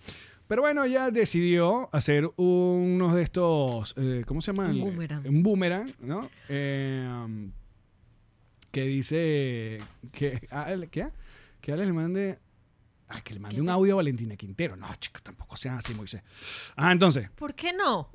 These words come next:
Speaker 1: Ya va, pero déjame
Speaker 2: Se los
Speaker 1: explicar.
Speaker 2: mandaba hasta las
Speaker 1: Monta,
Speaker 2: Kardashian.
Speaker 1: monta, <laughs> hace un boomerang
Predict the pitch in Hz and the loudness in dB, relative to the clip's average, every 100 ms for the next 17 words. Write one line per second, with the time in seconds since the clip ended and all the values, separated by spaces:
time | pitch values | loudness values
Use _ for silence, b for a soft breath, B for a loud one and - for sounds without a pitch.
0 | 131 B B - 156 175 180 143 175 233 | -18 B B -12 -2 2 2 4 4 4
1 | 233 262 - 302 330 349 359 349 320 262 | 4 6 6 6 4 4 4 4 2 2
2 | 247 247 277 254 - 220 247 233 262 185 | 6 10 10 8 6 6 6 4 4 4
3 | - - 101 143 B B B 170 208 208 | 4 0 0 0 B B B 2 4 6
4 | 247 247 220 220 226 226 220 208 247 254 | 4 6 6 8 6 4 4 6 6 6
5 | 214 208 208 233 | 6 6 4 2